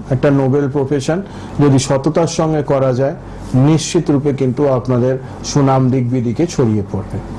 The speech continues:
সেই মতো কাজ করতে হবে, খুব বেশি কিছু লাগে না, একটা স্মার্টফোন লাগে,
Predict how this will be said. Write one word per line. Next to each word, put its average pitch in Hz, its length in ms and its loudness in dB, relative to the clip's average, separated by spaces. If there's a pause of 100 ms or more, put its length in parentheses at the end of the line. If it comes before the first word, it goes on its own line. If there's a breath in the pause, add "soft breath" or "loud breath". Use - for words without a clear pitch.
(380 loud breath)
সেই 165 260 2
মতো 160 300 2
কাজ 127 280 0
করতে 143 400 0
হবে, 143 320 0
খুব 165 160 2
বেশি 147 340 2
কিছু 147 280 0
লাগে 131 300 2
না, 139 160 -2
একটা 135 240 0
স্মার্টফোন 123 560 0
লাগে, 135 340 2